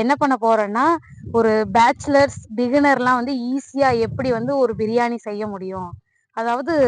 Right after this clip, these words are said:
ரொம்பவே கம்மியான மெத்தட்ல, கம்மியான பொருளை யூஸ் பண்ணி எப்படி செய்யறதுன்னு அதுதான் பார்க்க போறோம். வாங்க வீடியோக்குள்ள போலாம்.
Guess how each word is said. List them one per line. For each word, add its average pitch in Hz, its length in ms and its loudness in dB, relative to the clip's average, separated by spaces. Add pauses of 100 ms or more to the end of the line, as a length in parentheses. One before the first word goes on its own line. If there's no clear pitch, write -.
(140)
ரொம்பவே 277 420 4 (480)
கம்மியான 254 440 -2
மெத்தட்ல, 220 440 -2 (140)
கம்மியான 233 420 -2
பொருளை 220 300 -4
யூஸ் 208 240 -8
பண்ணி 240 200 -6 (460)
எப்படி 220 260 -6
செய்யறதுன்னு 220 520 -4
அதுதான் 220 360 -2
பார்க்க 208 300 -6
போறோம். 247 260 -2 (400)
வாங்க 226 380 0
வீடியோக்குள்ள 226 420 -4
போலாம். 185 240 -10